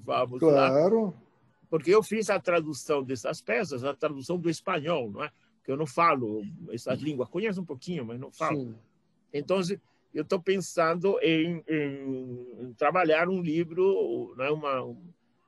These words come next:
Speaker 1: uma, uma edição de teatro indígena latino-americano.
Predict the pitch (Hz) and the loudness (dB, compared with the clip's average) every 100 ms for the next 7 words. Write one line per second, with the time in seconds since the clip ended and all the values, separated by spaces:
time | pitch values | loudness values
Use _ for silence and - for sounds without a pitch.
0 | - 131 139 120 131 135 143 135 151 - | -10 -6 -4 -2 -4 -4 -4 -2 -6 -2
1 | 147 151 170 185 165 107 160 180 - 170 | 2 4 4 0 -6 0 4 4 4 4
2 | 170 202 190 165 143 175 190 180 180 175 | 4 2 0 -2 -2 -2 -2 -2 -2 -4
3 | 185 185 180 165 151 123 110 123 | -6 -8 -8 -2 0 0 -4 -10